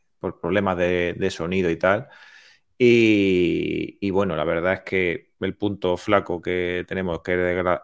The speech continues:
la degradación de la batería y todo eso, que es lo, lo que te puede llevar a no ser que se te destroce, no los laves con los pantalones o lo que sea, a cambiarlo.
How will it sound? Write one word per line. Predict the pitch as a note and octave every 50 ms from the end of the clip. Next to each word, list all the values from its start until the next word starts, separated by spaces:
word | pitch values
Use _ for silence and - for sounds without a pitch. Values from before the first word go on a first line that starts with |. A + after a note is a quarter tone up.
| _ -
la | F#2 F2+
degradación | F2+ F2+ F2 F2 F2 F#2 - - G2+ F#2+
de | F#2+ G2
la | F#2+ F2
batería | F2 F2 - F#2 F2+ F2+ F2
y | E2+
todo | - F2+ E2+ E2+ F2+ G2
eso, | G2+ - - - -
que | - - E2
es |
lo, | E2+ E2 E2+ E2+ - - - _ _ _
lo | - F#2+ F#2+ F#2+ F2
que | G2 F#2
te | - F#2
puede | - - G2 G2+ F#2+ F2+ F2+ F2
llevar | F2 F2+ F2+ F2 F#2 F#2+ F#2+ F#2+ F#2 F2+ F2+ F2 E2+
a | E2
no | F2+ F2+
ser | F2 F2 E2+
que | F2+
se | F2+ E2 -
te | - E2 E2+ E2+ E2+ E2 - _ -
destroce, | - F#2 F2+ - - - G#2 G2+ - -
no | - F2
los | E2+ D#2+ E2+
laves | F#2 F2+ F2 F2 E2+
con | - F2+ F2+
los | E2+ -
pantalones | - E2+ E2+ - F2 F2+ F2+ F2 F2+ F2
o | E2+
lo | F2 E2+ F2
que | F2+
sea, | - - G#2+ G2 E2+ D#2 - - - - - - - - - _
a | - G2+ F#2+
cambiarlo. | - F2+ F2+ F#2+ G2+ G#2 G#2 G2+ G#2 G#2+ A#2+ B2 B2+ _